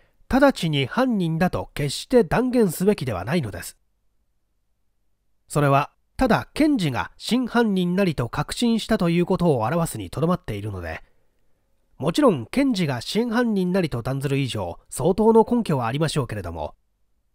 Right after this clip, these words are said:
しかし、公判の確定するまでは、決して我々は、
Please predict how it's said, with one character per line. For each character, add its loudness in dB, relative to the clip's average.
し -8
か 0
し、 -8
公 8
判 2
の 6
確 -2
定 4
す -6
る 2
ま 2
で -2
は、 -4
決 4
し -4
て 6
我 2
々 4
は、 4